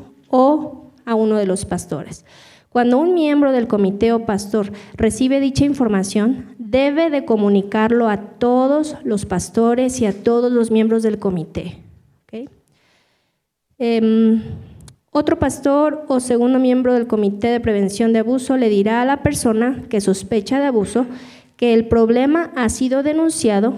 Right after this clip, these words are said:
y está siendo investigado. Para fines de precisión, se le pide a la persona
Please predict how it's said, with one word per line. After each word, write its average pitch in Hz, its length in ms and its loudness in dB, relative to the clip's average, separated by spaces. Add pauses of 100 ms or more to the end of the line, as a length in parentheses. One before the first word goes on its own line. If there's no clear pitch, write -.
(100)
y 233 120 -2
está 202 280 0
siendo 214 300 2
investigado. 175 680 -4 (3750)
Para 240 180 -2
fines 320 360 2
de 320 100 2
precisión, 226 800 0
se - 240 -2
le 240 160 4
pide 294 280 4
a 339 60 4
la 349 200 2
persona 240 500 0